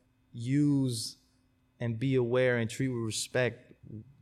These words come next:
the ground we stand on, the, you know, the earth. And I think the younger generation is definitely more aware of, like, those things,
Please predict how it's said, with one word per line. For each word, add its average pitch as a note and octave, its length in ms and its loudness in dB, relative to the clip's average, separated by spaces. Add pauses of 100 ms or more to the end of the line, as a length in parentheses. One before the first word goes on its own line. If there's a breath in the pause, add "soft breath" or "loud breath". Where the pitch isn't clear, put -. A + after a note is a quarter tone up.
the G2 140 -4
ground C3+ 560 2
we C3+ 100 2
stand B2+ 520 0
on, A#2+ 400 2
the, F#2 300 -4
you C3 160 -2
know, G2+ 200 2
the G2 260 0
earth. B2+ 400 2
And G#2+ 140 0
I A2 60 0
think B2 420 -4 (500 soft breath)
the G#2 80 -6
younger A#2 280 2
generation B2 580 0
is G2+ 120 0
definitely G#2+ 420 -2
more A#2+ 300 2
aware A#2 600 4
of, G#2 200 0
like, G2 300 -4
those G#2+ 280 0
things, A2+ 680 0